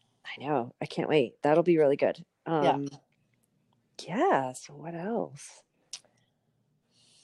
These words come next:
Speaker 2: Oh, I wanted to give a wonderful shout out to Erica.
Speaker 1: <gasps>
Speaker 2: She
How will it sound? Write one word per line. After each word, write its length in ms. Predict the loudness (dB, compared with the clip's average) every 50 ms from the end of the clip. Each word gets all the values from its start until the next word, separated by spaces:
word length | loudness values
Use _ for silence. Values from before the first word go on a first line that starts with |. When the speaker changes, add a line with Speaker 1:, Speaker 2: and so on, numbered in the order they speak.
| 0 6
Speaker 2:
Oh, 260 | 8 10 10 10 8 8
I 260 | 10 10 10 12 12
wanted 240 | 10 8 8 6 4
to 40 | 2
give 220 | 4 4 4 6
a 200 | 6 8 8 8
wonderful 540 | 6 6 4 4 4 4 2 0 -2 -6 -8
shout 400 | -8 -4 0 2 2 2 4 2
out 380 | 2 2 2 0 -2 -4 -10 -16 -16 -18 -20 _ _ _ -16 -14 -8 -4
to 520 | -2 0 0 0 -2 -2 -2 -2 -4 -4 -8 _ _ _ _ _ _ _ _ _ _ _ _ _ _ 6
Erica. 600 | 8 8 10 8 6 4 0 0 2 2 2 2 0
Speaker 1:
<gasps> 60 | -4 _ _ _ _ _ _ _ _ _ _ -20 -20 -14 -12 -10 -8 -2
Speaker 2:
She 460 | 0 2 2 2 2 2 0 0